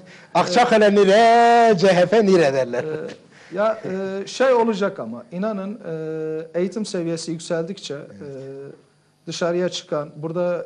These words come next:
Speaker 1: iş alanları bulamadığı için, istihdam alanları bulamadığı için dışarıya çıkan, dışarıda farklı ideolojiden insanlarla, farklı yaşam tarzından, farklı meşreplerden, e,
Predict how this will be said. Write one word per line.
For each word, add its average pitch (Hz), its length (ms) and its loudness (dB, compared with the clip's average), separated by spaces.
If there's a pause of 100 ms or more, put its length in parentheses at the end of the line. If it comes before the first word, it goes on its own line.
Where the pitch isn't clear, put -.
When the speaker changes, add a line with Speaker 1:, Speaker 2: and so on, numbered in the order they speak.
Speaker 1:
iş 175 200 -8
alanları 165 480 -6
bulamadığı 160 400 -6
için, 117 480 -10
istihdam - 480 -12
alanları 151 460 -8
bulamadığı 151 400 -10
için 127 320 -12
dışarıya 147 420 -10
çıkan, 131 300 -14 (540)
dışarıda 185 360 -4
farklı 175 360 -6
ideolojiden 156 600 -6
insanlarla, 143 720 -10
farklı 143 380 -10
yaşam 147 340 -8
tarzından, 131 540 -10
farklı 131 340 -10
meşreplerden, 131 760 -10 (520)
e, 135 60 -10